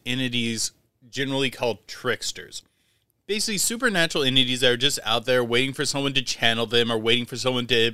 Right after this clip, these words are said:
to touch the Ouija board or basically reach out to the other side in some way. And then they basically fake being someone the person wants to talk about, trying to get their attention, their direction, and get control over them. And, like, I, I can't sit here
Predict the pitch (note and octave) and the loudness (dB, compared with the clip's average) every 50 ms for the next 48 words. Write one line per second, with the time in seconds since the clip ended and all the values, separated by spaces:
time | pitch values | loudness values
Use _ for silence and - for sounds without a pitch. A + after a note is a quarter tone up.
0 | - - - - B2 A#2 - - - C3+ - - - C3+ C3 A#2+ B2 A#2+ A#2 A2+ | -4 -10 -8 -6 -4 -4 0 2 2 2 2 0 -2 -2 -2 0 0 -2 -2 -2
1 | B2 A#2 G2 A#2 A#2 A#2+ A#2+ A#2+ A2+ A2+ G#2+ - - - - _ _ _ - A3 | -4 -4 -2 -2 0 2 2 2 2 0 -2 -4 -8 -16 -20 _ _ _ -6 -6
2 | A#3+ A3 A3+ G3 D#3 C3 D3+ F#3 F3+ - F3 D#3 D3+ D3 - - D3 C3 C#3+ C3+ | -4 -2 -2 -4 -4 -4 -4 -4 -2 2 4 4 4 2 0 -4 -2 0 0 2
3 | C3 B2+ A#2 - C3 B2+ A#2+ G#2+ G#2+ - - B2 A2 G#2+ G#2 A2+ A#2 G2+ F2+ F2+ | 2 0 0 2 2 2 0 0 -4 -2 0 0 0 0 0 2 2 2 2 -2
4 | - - _ _ _ _ _ _ _ _ _ _ _ - E3 F#3 C4+ C4 B3 A#3 | -6 -16 _ _ _ _ _ _ _ _ _ _ _ -6 -6 -4 0 0 0 0
5 | F3 F#3 F3+ F#3 - - D#3+ D#3 D3 C#3 B2+ A2 - - - - _ _ - D#3 | 2 2 2 2 0 -2 -2 -2 0 0 -2 -2 -6 -14 -20 -20 _ _ 2 2
6 | D3 C3+ - - A#2 B2 B2+ B2 B2 - - C3 B2 B2 B2 A#2+ G#2+ - B2 A2+ | 2 2 2 -2 -2 0 0 0 0 0 0 0 0 0 0 -2 -2 0 -2 -2
7 | A2 - A#2 A2 G#2+ G2+ - G#2+ A2 - - F#3+ G3 - - A#2+ G2 G#2+ G#2 G#2+ | 0 -2 -4 -4 -4 -4 -6 -8 -10 0 2 2 2 2 0 -2 0 0 0 0
8 | - - - - - - C#3+ D3+ E3 D#3 - D3+ C3+ C3 B2+ B2 - - B2+ A2 | -2 -6 -10 -12 -6 -4 -2 -2 -2 -2 -4 -6 -2 -2 -2 -2 -2 -4 -4 -4
9 | G#2 G2 - _ - - E3 E3 D#3+ - - D#3+ D#3 D3 C3+ B2 G#2+ - - E3 | -4 -4 -6 _ -10 -8 -6 -6 -6 -4 -4 -4 -4 -2 -2 -4 -4 -6 -8 -6
10 | A#2+ B2 B2+ A#2+ - - C3 B2 A#2 A#2 - A#2 A2 G#2 B2 A2+ - - A#2 A2 | -2 0 0 0 -2 -4 -4 -4 -4 -4 -6 -6 -6 -4 -6 -6 -6 -10 -12 -8
11 | - - C4 E4+ - G2+ F#2+ F2+ F2 E2+ F2 F2 _ _ _ _ _ _ _ _ | -6 -4 -4 -4 -4 -6 -8 -8 -14 -20 -20 -20 _ _ _ _ _ _ _ _
12 | _ _ _ _ _ _ _ _ _ _ _ _ _ _ _ _ _ _ - G#3 | _ _ _ _ _ _ _ _ _ _ _ _ _ _ _ _ _ _ 0 0
13 | A#3 A3+ A3 A3+ G#3+ G3+ - G3 G#3 G#3+ A3 - C4+ B3+ - A#3 B3+ B3 A3+ - | 2 4 4 4 4 4 2 2 0 2 2 0 -2 0 0 0 -2 0 0 -2
14 | - - D#3 D#3 C3+ D3 D3 C#3+ C#3 C#3 | 0 0 0 2 2 2 4 4 4 2